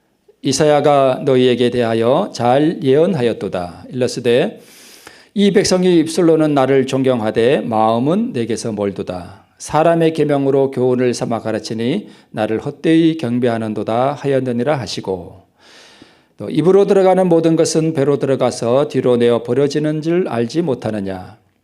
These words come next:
입에서 나오는 것들은 마음에서 나오나니 이것이야말로 사람을 더럽게 하느니라." 마음에서 나오는 것은 악한 생각과 살인과 간음과 음란과 도적질과 거짓 증거와 회방이니,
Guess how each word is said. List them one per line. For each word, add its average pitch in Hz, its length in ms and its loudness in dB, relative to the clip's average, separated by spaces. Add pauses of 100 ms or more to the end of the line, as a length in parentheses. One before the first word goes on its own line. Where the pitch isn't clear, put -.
입에서 147 360 2
나오는 127 400 2
것들은 120 420 0
마음에서 139 540 0
나오나니 113 760 -2 (260)
이것이야말로 160 800 0
사람을 117 440 -4
더럽게 117 400 -6
하느니라." 101 600 -8 (920)
마음에서 170 520 4
나오는 165 380 2
것은 147 300 -2
악한 135 320 -2
생각과 120 680 -2
살인과 113 600 -4
간음과 110 680 -4
음란과 143 800 -4 (100)
도적질과 120 840 -2
거짓 123 320 -4
증거와 123 500 -2
회방이니, 131 720 -4